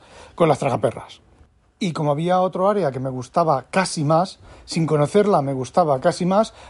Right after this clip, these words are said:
bueno, pues me pasé al desarrollo, eh, tuve mis años de aprendizaje y tal,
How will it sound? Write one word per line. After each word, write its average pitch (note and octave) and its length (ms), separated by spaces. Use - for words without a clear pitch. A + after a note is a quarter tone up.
bueno, F#3+ 180
pues C3 160
me B2+ 140
pasé C#3 260
al C3+ 160
desarrollo, A3+ 680
eh, - 240
tuve B2+ 180
mis A#2+ 180
años B2+ 260
de C3 60
aprendizaje C3 600
y D#3+ 60
tal, A#3+ 280